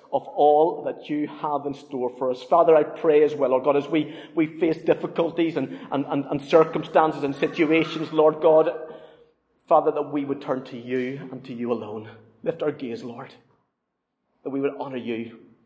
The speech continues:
that we would give you the glory that is yours and yours alone. So, God, I pray, be exalted in my life, in our lives, Lord, as a church, Lord God, be exalted. Jesus, we say, Lord, you are the center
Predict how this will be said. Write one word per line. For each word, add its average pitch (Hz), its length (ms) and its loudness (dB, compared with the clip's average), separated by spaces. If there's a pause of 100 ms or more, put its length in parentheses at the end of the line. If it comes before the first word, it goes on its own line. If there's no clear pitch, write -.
(380)
that 139 160 -10
we 147 140 -2
would 147 160 -4
give 156 180 0
you 151 140 -8
the 139 120 -6
glory 147 640 4
that 131 180 2
is 131 200 -6
yours 147 380 -2
and 117 260 -12
yours 139 400 -4
alone. 117 440 -4
So, - 340 -8 (380)
God, 151 200 2
I 139 100 0
pray, - 280 -6
be 156 140 -6
exalted 110 600 -12 (840)
in 131 120 -8
my 139 140 2
life, 143 340 0 (240)
in 131 120 -8
our 139 160 0
lives, 143 540 -2 (420)
Lord, 147 160 2 (120)
as 143 300 -2
a 131 80 -10
church, - 500 -6
Lord 123 240 -4
God, 120 300 -4 (400)
be 151 200 0
exalted. 127 680 -2
Jesus, 151 460 -8
we 135 160 -6
say, 151 320 0
Lord, 135 260 2
you 139 240 -6
are 127 240 0
the 127 60 -6
center 160 880 -4